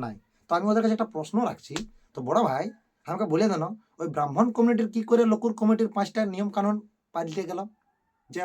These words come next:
ও এসটি সূচিতে ইনক্লুড হয়ে গেল? এখন বলবে কি ওটা বাহরার পাঠায়। বড় ভাই, বাহরা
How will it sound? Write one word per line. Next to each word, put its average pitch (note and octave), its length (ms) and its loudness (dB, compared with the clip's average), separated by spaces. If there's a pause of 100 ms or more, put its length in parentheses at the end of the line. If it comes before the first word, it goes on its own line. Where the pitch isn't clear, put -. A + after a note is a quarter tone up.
ও - 20 0 (120)
এসটি A3+ 220 -4
সূচিতে F3 260 -4
ইনক্লুড D#3+ 320 -2
হয়ে E3 180 -2
গেল? D#3 100 2 (720)
এখন B3+ 220 2 (100)
বলবে B3+ 240 6 (120)
কি F4+ 80 -2 (340)
ওটা A#3 140 6 (100)
বাহরার G#3+ 400 6
পাঠায়। C3 280 -8 (1040)
বড় D#3 200 8
ভাই, D#3+ 200 8
বাহরা D#3 220 6